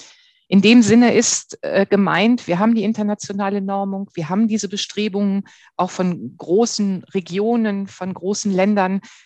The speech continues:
diese normungspolitischen, äh, Wege zu beschreiten.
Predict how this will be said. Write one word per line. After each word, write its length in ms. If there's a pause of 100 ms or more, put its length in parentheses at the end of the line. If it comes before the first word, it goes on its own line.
(140)
diese 480
normungspolitischen, 1400
äh, 480
Wege 400
zu 180
beschreiten. 760